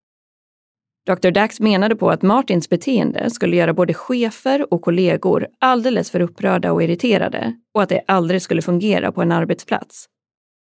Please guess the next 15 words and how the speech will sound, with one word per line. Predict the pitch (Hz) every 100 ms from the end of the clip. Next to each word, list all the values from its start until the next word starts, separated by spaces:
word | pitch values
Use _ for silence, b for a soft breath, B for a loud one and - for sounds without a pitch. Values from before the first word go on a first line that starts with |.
| _ _ _ _ _ _ _ _ _ _ _ -
I | 180
sin | 196
bedömning | 190 247 254 165 165 196
uttalade | 202 202 214 214
han | 202 185
sig | 165
också | 160 170
om | 165
att | 165
Martin | 190 254 269 208 190
varken | 190 180 175
kunde | 175 165
läsa | 165 226 233 220 262 277
eller | 165 160
skriva | - 220 190 175 202 -